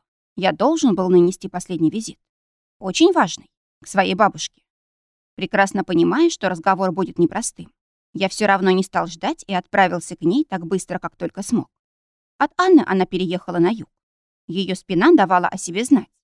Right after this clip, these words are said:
и вечная сырость и дожди столицы не могли хорошо на нее повлиять. Небольшой дом на берегу моря и ухоженный сад,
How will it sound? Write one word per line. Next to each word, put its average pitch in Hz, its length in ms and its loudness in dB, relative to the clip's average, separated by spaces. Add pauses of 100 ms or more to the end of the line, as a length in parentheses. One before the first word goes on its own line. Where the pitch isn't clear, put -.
(320)
и 202 100 -2
вечная 196 400 0
сырость 196 400 -6
и 202 60 -8
дожди 190 320 -4
столицы - 560 -10 (300)
не 202 100 2
могли 180 320 0
хорошо 180 400 -4
на 175 80 4
нее 165 240 2
повлиять. 170 580 -12 (800)
Небольшой 185 560 -2
дом 302 260 2
на 226 80 6
берегу 175 380 -2
моря 180 240 2
и 196 160 -8
ухоженный 185 600 -4
сад, - 280 -14